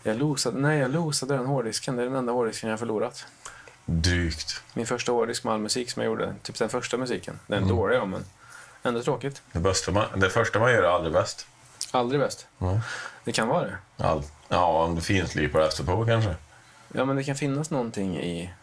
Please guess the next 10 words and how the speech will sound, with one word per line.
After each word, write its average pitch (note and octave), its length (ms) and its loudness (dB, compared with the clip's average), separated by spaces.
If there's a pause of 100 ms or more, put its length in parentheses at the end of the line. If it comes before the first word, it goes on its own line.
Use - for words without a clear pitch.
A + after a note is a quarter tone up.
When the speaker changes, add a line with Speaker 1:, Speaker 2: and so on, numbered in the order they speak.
(100)
Speaker 2:
Det A2 320 2
kan B2 200 4
finnas B2 220 4
Speaker 1:
att - 60 -8
det A#2+ 60 6
Speaker 2:
guldkorn, A#2+ 340 2
Speaker 1:
görs A#2+ 200 4
Speaker 2:
absolut. F#2+ 420 2
Speaker 1:
opretentiöst, A2+ 600 -4
liksom. - 180 -10